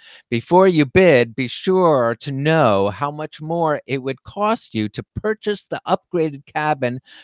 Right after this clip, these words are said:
from the start and compare it with the price of the room you've already purchased. Um, and the cruise lines are not operating the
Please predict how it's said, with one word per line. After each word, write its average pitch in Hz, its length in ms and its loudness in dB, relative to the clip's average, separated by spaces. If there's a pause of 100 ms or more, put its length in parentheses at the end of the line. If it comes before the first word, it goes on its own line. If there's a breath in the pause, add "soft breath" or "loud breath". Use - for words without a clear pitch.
from 117 160 -4
the 101 100 -4
start 135 640 2
and 113 140 -14
compare 139 500 -4
it 123 220 -6
with 107 580 -6
the - 80 -12
price 104 400 -4
of 95 220 -6
the 98 100 -4
room 92 320 -2
you've 90 240 -6
already 92 640 2 (100)
purchased. - 840 -6 (800 soft breath)
Um, 117 540 -2 (120)
and 139 540 -2 (1800)
the 127 420 -2
cruise 269 420 0
lines 143 460 -4
are 135 120 0
not 156 340 4 (160)
operating 101 1120 -2 (160)
the 95 520 -2